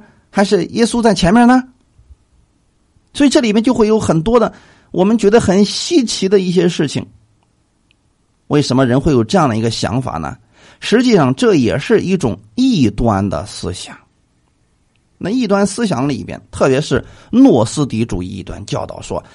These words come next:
在神和物质之间其实有许多不同的等级和种类的灵体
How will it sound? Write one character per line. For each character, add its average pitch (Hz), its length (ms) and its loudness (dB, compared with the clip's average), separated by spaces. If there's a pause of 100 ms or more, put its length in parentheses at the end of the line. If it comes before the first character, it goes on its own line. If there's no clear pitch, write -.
(200)
在 175 180 0
神 175 460 0
和 208 140 0
物 302 340 0
质 110 220 0
之 117 180 0
间 113 240 -2 (220)
其 - 180 0
实 262 100 0
有 254 200 2
许 - 340 -4
多 208 160 4
不 226 180 2
同 180 320 0
的 220 120 4
等 127 420 4
级 165 240 -4
和 196 220 4
种 123 420 0
类 208 160 4
的 110 140 2
灵 110 280 4
体 - 280 -8